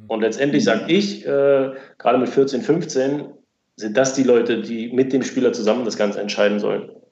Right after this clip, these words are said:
Ja, ähm, die müssen wissen, wenn ihr Kind hier aufs Internat geht, das ist gut aufgehoben, das kriegt immer Unterstützung in den Bereichen, ohne dass ihm alles nachgetragen wird. Ähm, und ich glaube schon, dass wenn wir gutes Scouting betreiben, haben wir auch so eine Bandbreite an Spielern,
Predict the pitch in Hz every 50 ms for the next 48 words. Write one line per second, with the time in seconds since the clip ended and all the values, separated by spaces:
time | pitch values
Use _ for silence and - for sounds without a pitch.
0 | _ _ _ _ _ _ - 117 107 110 - - - 113 110 110 107 110 110 104
1 | - 131 135 139 147 135 139 139 135 131 120 127 143 143 147 143 131 123 120 117
2 | 113 - - 131 127 131 131 123 123 - 123 113 117 107 107 120 127 - - -
3 | - 107 104 104 104 - - 110 113 127 135 135 - 131 123 135 131 131 131 123
4 | 113 107 - - - 110 104 - 131 131 120 110 107 113 - - 156 - - 143
5 | 135 131 127 123 120 113 - 113 110 - 127 117 110 113 117 120 113 107 107 110
6 | 107 104 127 143 131 127 127 127 123 127 127 123 - 123 123 123 123 120 120 123
7 | 120 120 - - - - - - _ _ - 113 113 113 117 117 117 117 - -
8 | - _ _ _ _ _ _ _ _ _ _ _ _ _ _ 123 123 120 - 156
9 | 156 160 - - 127 127 127 127 - - 139 156 180 180 165 131 - - - 123
10 | 127 131 123 107 127 131 127 120 - - - 120 123 123 120 113 104 104 - 101
11 | 117 151 214 226 180 151 143 127 117 104 - 120 127 143 131 131 131 147 147 139
12 | 143 143 139 139 131 123 127 - - 139 143 165 160 165 165 165